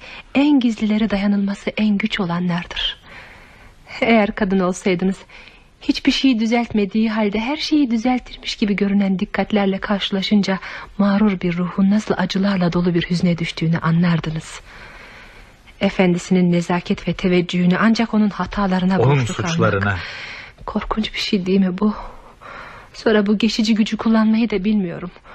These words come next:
Speaker 1: Tökezlemiş düşmanına son vuruşunu yapamayan bir şövalye gibiyim. Kendisine saygı göstermeniz gereken adamı yerde görmek.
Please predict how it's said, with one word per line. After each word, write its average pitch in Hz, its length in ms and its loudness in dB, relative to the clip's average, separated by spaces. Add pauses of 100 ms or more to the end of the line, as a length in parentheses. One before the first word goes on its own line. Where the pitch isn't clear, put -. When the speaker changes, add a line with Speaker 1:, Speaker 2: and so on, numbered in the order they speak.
(840)
Speaker 1:
Tökezlemiş 214 640 2
düşmanına 202 480 2
son 254 300 0
vuruşunu 202 420 0
yapamayan 190 460 0
bir 185 80 0
şövalye 180 500 0
gibiyim. 165 400 -4 (920)
Kendisine 262 480 4
saygı 247 300 2
göstermeniz 202 640 0
gereken 208 320 -2
adamı 226 280 2
yerde 247 380 2
görmek. - 480 -12